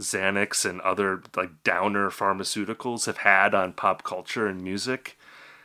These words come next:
in the two thousand tens and probably now still, you know, like, you can really hear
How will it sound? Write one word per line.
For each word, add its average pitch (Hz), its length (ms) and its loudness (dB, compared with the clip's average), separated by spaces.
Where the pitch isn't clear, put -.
in 113 120 0
the 107 60 -6
two 143 200 0
thousand 120 340 6
tens 117 360 4
and 95 120 -4
probably 98 320 4
now 92 400 0
still, 110 600 -2
you 135 140 0
know, 143 160 6
like, 113 220 2
you 127 80 -4
can 113 180 -2
really 117 200 0
hear 120 640 0